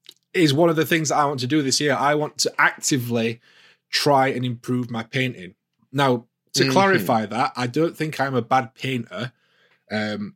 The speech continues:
Speaker 1: but as I said in my video, I, I have progressed naturally because I have painted more, so I've got more practice at it. But I've not done anything that particularly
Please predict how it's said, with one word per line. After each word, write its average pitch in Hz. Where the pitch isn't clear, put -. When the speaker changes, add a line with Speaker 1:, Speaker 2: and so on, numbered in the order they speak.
Speaker 1:
but 127
as 135
I 143
said 139
in 135
my 131
video, 120
I, 127
I 131
have 127
progressed 143
naturally 147
because 127
I 131
have 123
painted 123
more, 117
so 113
I've 113
got 120
more 123
practice -
at 95
it. 92
But 90
I've 123
not 135
done 143
anything 143
that 123
particularly 120